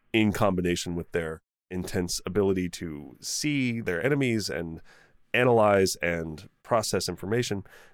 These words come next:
Anyway, it was very cool. A very good explanation, which was great. I also loved with Farad'n, I can't remember the exact line. I should have written it down, but he says,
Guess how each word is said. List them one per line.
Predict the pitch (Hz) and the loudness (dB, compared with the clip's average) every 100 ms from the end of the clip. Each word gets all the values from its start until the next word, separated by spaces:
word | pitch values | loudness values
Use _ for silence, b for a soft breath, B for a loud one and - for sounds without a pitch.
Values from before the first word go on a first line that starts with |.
| B 107 | B 0
Anyway, | 92 71 - _ _ - | 0 -2 -12 _ _ 0
it | 127 | 2
was | 131 | 4
very | 117 107 | 4 2
cool. | 92 60 - | 0 -6 -2
A | 95 | 2
very | 113 113 | 4 4
good | 113 104 - | 2 2 0
explanation, | 98 - 95 87 - 82 78 - b b b | -2 0 0 0 -4 -6 -8 -14 b b b
which | - - | -14 -12
was | - | -8
great. | 135 101 _ - _ _ _ _ _ _ - | -8 -8 _ -20 _ _ _ _ _ _ 2
I | 104 101 | 2 4
also | 110 123 - 120 | 4 4 4 4
loved | 98 92 - | 4 2 0
with | 107 - | -6 -2
Farad'n, | 104 95 90 90 90 - - _ _ _ - | 0 2 2 -2 -6 -14 -18 _ _ _ -10
I | 117 | -4
can't | 156 147 | -2 0
remember | 147 127 | 0 2
the | 107 | 0
exact | 92 101 90 - | 2 0 -2 -4
line. | 85 78 | -6 -6
I | 80 | -8
should | - | -6
have | 117 | -4
written | 113 - | -4 -4
it | 90 | -6
down, | 87 85 82 B B B | -4 -6 -8 B B B
but | 107 | -2
he | 107 | 2
says, | 113 104 | 4 4